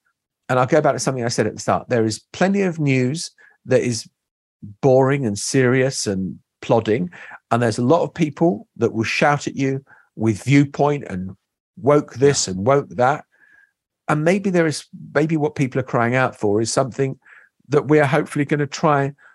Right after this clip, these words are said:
Speaker 1: and offer. Could we fail? Absolutely. Is it worth trying to make this a success? You bet.
Speaker 2: Quite right.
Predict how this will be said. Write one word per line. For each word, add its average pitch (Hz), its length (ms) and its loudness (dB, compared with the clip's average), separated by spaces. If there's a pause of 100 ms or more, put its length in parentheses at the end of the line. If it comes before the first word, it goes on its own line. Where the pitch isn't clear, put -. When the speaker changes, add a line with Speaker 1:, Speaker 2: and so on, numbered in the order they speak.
(200)
Speaker 1:
and 147 180 0
offer. - 380 -2 (720)
Could 247 220 2
we 233 180 4
fail? 180 520 2 (520)
Absolutely. 120 840 0 (520)
Is 202 180 6
it 202 140 2
worth 170 280 4
trying 143 360 0
to - 80 -4
make 135 300 0
this 135 260 -4
a 123 60 -2
success? 127 680 0 (360)
You 123 160 2
bet. 76 260 -4 (300)
Speaker 2:
Quite 104 300 0
right. 95 340 -2